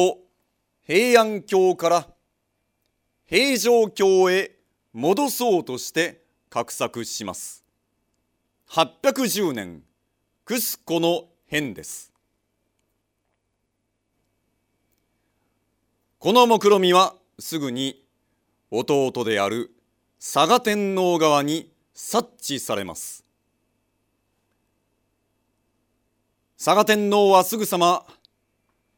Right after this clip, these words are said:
将軍坂上の田村麻呂をもって諸国の関所を封鎖、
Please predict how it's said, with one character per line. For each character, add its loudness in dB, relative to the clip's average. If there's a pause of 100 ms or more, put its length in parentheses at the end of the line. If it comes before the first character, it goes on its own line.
(240)
将 4
軍 -4 (600)
坂 0
上 4
の -2
田 -4
村 4
麻 2
呂 2
を 0
も -6
っ -10
て -4 (1040)
諸 -4
国 -6
の -2 (200)
関 -6
所 -4
を -6
封 -4
鎖、 -4